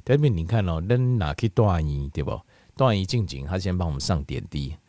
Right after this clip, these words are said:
你上点滴的时候，注入去咱人身体内底是啥？是，是白开水吗？<laughs> 呃，是像，是那种，比如说，就清气的水吗？帮我们，呃，身体里面就是维持，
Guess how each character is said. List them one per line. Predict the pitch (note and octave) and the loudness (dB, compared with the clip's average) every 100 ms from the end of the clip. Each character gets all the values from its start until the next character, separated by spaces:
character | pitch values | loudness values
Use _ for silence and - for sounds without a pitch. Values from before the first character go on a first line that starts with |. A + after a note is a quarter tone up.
| _ - _ | _ -20 _
你 | G#2+ | 0
上 | A#2 G3 D#3 | 4 4 4
点 | D#2 E2+ | 2 2
滴 | A#2 A#2+ | 4 4
的 | |
时 | G2 | 4
候， | G2 F2+ | 2 0
注 | - D3 | 2 2
入 | F#2 - - - | 2 -2 -6 0
去 | A#2+ | 4
咱 | A2+ A2+ | 4 4
人 | E2+ D2+ | 2 -2
身 | E2+ D2 | -4 -2
体 | G#2 D#2 | 0 0
内 | D#2+ | -2
底 | E2 D2+ C#2 | -4 -4 -4
是 | - | -6
啥？ | - - F2 _ _ _ _ - | -6 -6 -10 _ _ _ _ -6
是， | - E3+ D3 - - _ - | 2 4 4 0 -14 _ -8
是 | - D#3+ C3 A#2 - - - | 0 2 4 4 0 -8 0
白 | F#2+ | 0
开 | G2+ C3 | 4 4
水 | - - | 2 -2
吗？ | D#2 D#2+ - _ - | -6 -10 -14 _ -20
<laughs> | - - | -20 -2
呃， | G#2+ F#2+ | 4 6
是 | C3 D#3 | 6 4
像， | - D3+ D3 C#3 | 4 4 4 0
是 | D#3 C3+ A2+ | 2 2 4
那 | B2+ | 2
种， | G#2+ D2 | 2 0
比 | D#2+ A#2 | 0 2
如 | A2 | 4
说， | A2+ A2 - - | 2 0 -8 -2
就 | D3 | -2
清 | - A#2 F#2+ | 2 2 2
气 | - D2+ | 2 -2
的 | C#2+ | 4
水 | C3+ F2+ | 4 4
吗？ | D#2 F2+ - _ - - | 0 -4 -12 _ -20 2
帮 | B2 B2+ | 4 4
我 | F#2 | 2
们， | E2+ F2+ F#2 - - | 2 0 -2 -8 -12
呃， | - F2+ | -6 -2
身 | - A#2+ | 2 4
体 | A#2 F2 | 4 0
里 | C2+ | -2
面 | C#2+ E2+ D2+ | 0 0 0
就 | E2 | -2
是 | D2+ D#2+ C#2+ | -4 -2 -2
维 | C#2+ F2 | -2 -2
持， | - D2 D2 | -2 -4 -6